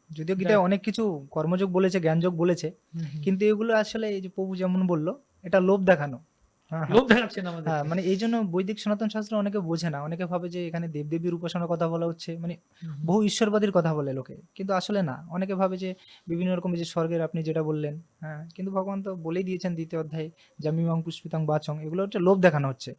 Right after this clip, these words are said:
Speaker 1: এই যে বেদের পুষ্পিত বাক্য এগুলো,
Speaker 2: হুম।
Speaker 1: মানে পুষ্পিত বাক্য মানে কি লোভ দেখানো হচ্ছে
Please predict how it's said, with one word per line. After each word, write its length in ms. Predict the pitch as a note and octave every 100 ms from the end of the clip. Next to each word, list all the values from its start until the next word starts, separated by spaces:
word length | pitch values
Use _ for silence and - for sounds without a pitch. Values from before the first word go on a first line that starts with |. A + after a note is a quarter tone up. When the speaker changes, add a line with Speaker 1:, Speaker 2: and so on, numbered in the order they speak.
| D3+
Speaker 1:
এই 80 | D3+
যে 100 | D#3 -
বেদের 240 | D3+ E3+
পুষ্পিত 400 | F3+ F#3+ - G3
বাক্য 360 | F#3+ E3 D#3+ D3+
এগুলো, 240 | B2+ B2+ C#3+ _ _ _
Speaker 2:
হুম। 100 | E3+
Speaker 1:
মানে 120 | D#3
পুষ্পিত 360 | E3 G#3 - A3
বাক্য 240 | A#3 A3+
মানে 120 | A#3+ B3
কি 60 |
লোভ 260 | G3+ G3 A3+
দেখানো 300 | F#3 D#3 C#3+
হচ্ছে 300 | C3+ -